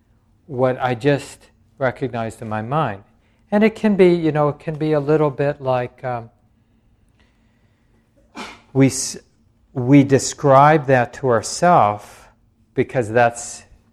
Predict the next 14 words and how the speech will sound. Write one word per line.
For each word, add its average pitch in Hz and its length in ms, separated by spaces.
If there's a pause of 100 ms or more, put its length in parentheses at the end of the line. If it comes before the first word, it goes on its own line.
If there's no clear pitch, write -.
(180)
the 131 80
concept - 500
we 107 100
had 104 480 (440)
that 110 140
helped 127 320
it 110 140
along, 110 580
that 107 120
helped 113 340
kind 107 220
of 104 100
unpack 113 600
or 117 120